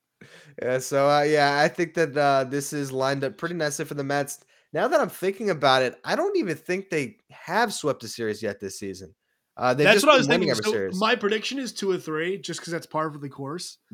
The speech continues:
Speaker 1: Yeah.
Speaker 2: Um, and potential sweep.
Speaker 1: Whi-, which,
Speaker 2: So, you
Speaker 1: here's
Speaker 2: know.
Speaker 1: my question. Which, which game do you think the Nats get?
Speaker 2: I think it's the Corbin game.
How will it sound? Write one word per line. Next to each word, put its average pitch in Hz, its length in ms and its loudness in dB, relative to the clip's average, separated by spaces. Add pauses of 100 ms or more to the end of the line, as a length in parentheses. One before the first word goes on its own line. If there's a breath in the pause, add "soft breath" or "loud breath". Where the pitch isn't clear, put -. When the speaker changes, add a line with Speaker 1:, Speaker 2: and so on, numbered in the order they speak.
(160)
Speaker 1:
Yeah. 117 300 2 (180)
Speaker 2:
Um, 170 460 0 (500)
and 185 140 2
potential 170 380 -4
sweep. 147 400 -6 (220)
Speaker 1:
Whi-, 151 280 0
which, 143 220 2
Speaker 2:
So, 147 60 -6
you 143 80 -6
Speaker 1:
here's 185 160 2
Speaker 2:
know. 170 60 -8
Speaker 1:
my 175 120 4
question. 160 480 0
Which, 135 280 -4
which 151 340 -4
game 135 340 2
do 117 80 -2
you 113 80 0
think 113 200 -8
the 117 60 -6
Nats 107 260 -2
get? 98 320 -4 (1300)
Speaker 2:
I 180 140 8
think 220 220 2
it's 214 100 -4
the 190 60 0
Corbin 175 400 0
game. 120 360 -10